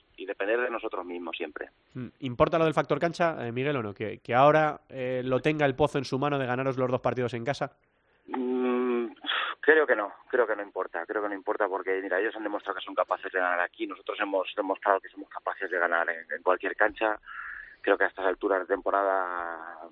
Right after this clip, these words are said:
Speaker 1: eh, hay otros factores más importantes, ¿no? que, que la cancha. Siempre tener a tu público a favor cuenta y siempre suma, sobre todo,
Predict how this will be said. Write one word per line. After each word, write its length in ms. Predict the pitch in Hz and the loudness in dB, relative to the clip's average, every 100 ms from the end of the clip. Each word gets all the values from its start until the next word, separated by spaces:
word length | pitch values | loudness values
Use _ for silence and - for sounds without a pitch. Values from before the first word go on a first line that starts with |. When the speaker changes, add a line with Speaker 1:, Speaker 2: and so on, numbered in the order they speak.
| 85 85 | -16 -12
Speaker 1:
eh, 100 | - - | -10 -2
hay 160 | 104 | 0
otros 200 | 101 101 | 0 -4
factores 320 | - 95 104 98 | -8 -4 -4 -2
más 160 | 101 | -2
importantes, 520 | 101 95 90 101 92 87 | -2 -2 2 0 0 -6
¿no? 120 | 98 | -4
que, 360 | 92 85 82 - | 0 0 0 -2
que 80 | 87 | 0
la 120 | 90 | 0
cancha. 340 | 95 92 - | 0 -2 -4
Siempre 400 | 80 101 95 107 101 | -4 -2 2 4 4
tener 200 | - 104 | 0 -4
a 40 | |
tu 100 | - | -6
público 320 | - - 101 98 | -10 -8 -4 0
a 40 | |
favor 440 | 101 101 107 104 - - - - - - _ | 2 4 4 2 -2 -14 -14 -14 -16 -20 _
cuenta 420 | 120 131 123 127 | 4 4 4 2
y 60 | 123 | 0
siempre 360 | 113 104 104 | -8 -4 -4
suma, 400 | - 135 127 123 120 | -2 -2 0 -2 -4
sobre 160 | 95 | -10
todo, 140 | 90 | -10